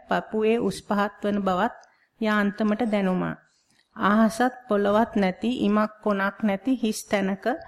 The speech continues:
මා සිටින බව වැටහුණා. පැයකට ආසන්න කාලයක් ගත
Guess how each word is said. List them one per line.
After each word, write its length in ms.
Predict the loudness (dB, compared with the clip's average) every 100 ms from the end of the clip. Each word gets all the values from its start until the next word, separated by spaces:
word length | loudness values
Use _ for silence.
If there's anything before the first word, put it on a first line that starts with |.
| -20 _
මා 240 | -2 2 2
සිටින 400 | 0 -4 -2 -2
බව 200 | 0 2
වැටහුණා. 640 | 0 0 0 0 -2 -4 -10 -12
පැයකට 440 | -4 -2 0 -4 -4
ආසන්න 500 | -4 0 0 2 2
කාලයක් 500 | 0 -2 -2 -2 -2
ගත 200 | -4